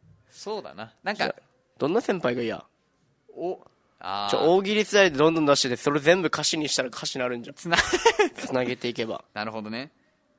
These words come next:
Speaker 2: えー、こんなシージャーは嫌だ。
Speaker 1: ちょっとメモってみるか。
Speaker 2: え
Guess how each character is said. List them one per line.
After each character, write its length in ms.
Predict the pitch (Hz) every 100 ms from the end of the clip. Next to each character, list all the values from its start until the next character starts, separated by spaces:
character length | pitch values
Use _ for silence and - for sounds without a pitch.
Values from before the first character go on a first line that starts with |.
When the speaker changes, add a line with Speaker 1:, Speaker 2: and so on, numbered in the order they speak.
| _ _ _ _ -
Speaker 2:
え 120 | 113
ー、 20 |
こ 140 | -
ん 100 | 208
な 120 | 254 233
シ 220 | 208 180
ー 20 |
ジ 120 | 147
ャ 20 |
ー 40 | 131
は 200 | 120 -
嫌 160 | 120
だ。 100 | 113 -
Speaker 1:
ち 40 |
ょ 40 | -
っ 20 | _
と 80 |
メ 140 | 101 110
モ 100 | 120
っ 40 |
て 120 | -
み 100 | 98
る 60 | 90
か。 200 | - - _ _ _ _ _ _ _ _ _
Speaker 2:
え 400 | 107 - -